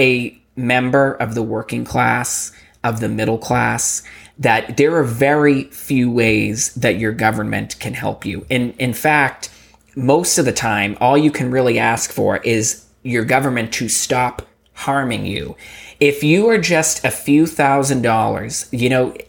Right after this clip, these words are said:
ten, fifteen, twenty K, thousand dollars per year in income outside of the poverty range, you are missing out on a complete suite of welfare benefits,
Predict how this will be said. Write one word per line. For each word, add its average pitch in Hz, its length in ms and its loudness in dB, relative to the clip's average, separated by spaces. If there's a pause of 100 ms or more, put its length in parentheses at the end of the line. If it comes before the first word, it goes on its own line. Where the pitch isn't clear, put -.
ten, 143 420 0
fifteen, 123 580 -6
twenty 120 360 -10
K, 120 440 -6 (640)
thousand 135 560 2
dollars 123 520 2 (280)
per 156 220 4
year 131 520 2 (200)
in 123 200 0
income 127 560 -2
outside 123 480 2
of 123 160 -2
the 113 180 -2
poverty 117 520 -2
range, 98 580 -8 (640)
you 151 300 4
are 170 140 4
missing 151 460 2
out 123 300 2
on 117 200 -2
a 113 100 0
complete 135 800 -2 (800)
suite - 800 0
of 113 140 2
welfare 117 540 0
benefits, 113 680 -6